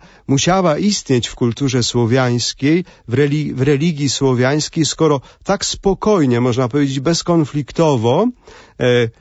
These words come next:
narodziny Chrystusa stały się treścią, choć forma,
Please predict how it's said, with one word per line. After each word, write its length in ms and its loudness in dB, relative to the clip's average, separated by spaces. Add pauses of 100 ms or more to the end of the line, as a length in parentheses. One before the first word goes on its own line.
(200)
narodziny 600 2
Chrystusa 680 -2
stały 460 2
się 280 0 (920)
treścią, 580 0
choć 220 -2
forma, 460 0